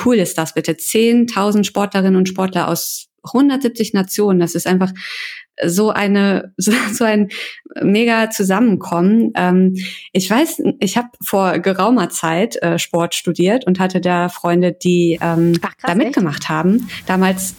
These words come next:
Speaker 1: ja, damals hieß das noch
Speaker 2: Mhm.
Speaker 1: Universiade. Und ich meine, ähm, zweitausendelf Shenzhen, China, i-, ist ein Freund hingeflogen. Und, ähm, ja, das ist,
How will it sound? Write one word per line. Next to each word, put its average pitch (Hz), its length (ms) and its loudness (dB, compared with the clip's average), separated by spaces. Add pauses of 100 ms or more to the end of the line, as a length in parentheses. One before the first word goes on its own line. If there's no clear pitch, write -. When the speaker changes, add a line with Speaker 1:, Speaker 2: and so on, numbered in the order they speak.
Speaker 1:
ja, 202 320 2
damals 190 380 0
hieß 196 200 -2
das 196 160 -4
noch 185 240 0
Speaker 2:
Mhm. - 60 -4 (100)
Speaker 1:
Universiade. 175 880 0 (300)
Und 180 360 0
ich - 120 -6
meine, 196 380 2 (760)
ähm, 202 380 2
zweitausendelf 208 1300 0
Shenzhen, 214 720 0
China, 220 640 0 (200)
i-, 202 180 -2
ist 190 200 -2
ein 202 80 2
Freund 202 260 -2
hingeflogen. 208 580 0 (600)
Und, 190 480 2
ähm, 190 680 2
ja, 190 220 0 (160)
das 190 180 0
ist, 262 220 -4